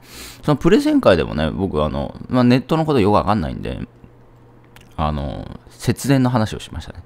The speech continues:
節電しましょうっていうね。で、節電するとどれだけその、なんかね、その時、その、お昼、一緒にみんなで飯食いに行ってたんですけど、お昼飯食いに行く時、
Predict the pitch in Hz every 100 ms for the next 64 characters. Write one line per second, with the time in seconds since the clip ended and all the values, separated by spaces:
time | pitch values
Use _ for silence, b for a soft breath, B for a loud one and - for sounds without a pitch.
0 | - - 101 98 107 92 95 90 - -
1 | - - - - - - B B B B
2 | 107 120 135 165 190 185 170 147 90 95
3 | 113 127 135 127 - 104 104 98 - B
4 | B B B - - - - 147 92 78
5 | - 160 - 170 - 90 76 78 76 -
6 | 123 147 302 127 - - - B B B
7 | B B - - - - - 123 107 101
8 | 113 120 113 82 92 - 92 76 - -
9 | - - - - - - - - _ -
10 | - - - _ - - - - - B
11 | B B 131 143 170 113 113 - - 127
12 | 82 - - 73 -